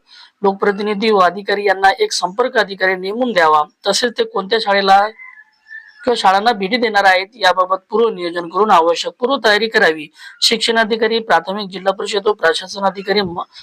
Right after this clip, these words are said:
मनपा यांनी पुढील नमुन्यात अहवाल राज्य स्तरावर सादर करावा.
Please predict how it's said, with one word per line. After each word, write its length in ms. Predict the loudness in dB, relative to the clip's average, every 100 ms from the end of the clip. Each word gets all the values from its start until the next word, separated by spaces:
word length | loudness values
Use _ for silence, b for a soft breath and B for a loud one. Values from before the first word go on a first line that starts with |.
| B
मनपा 340 | -2 0 2 2
यांनी 300 | 2 -2 -4
पुढील 280 | -4 -2 0
नमुन्यात 460 | -2 -2 2 0 2
अहवाल 300 | 0 2 2
राज्य 300 | 2 0 0
स्तरावर 380 | -6 0 2 2
सादर 300 | 2 0 0
करावा. 400 | 0 2 2 2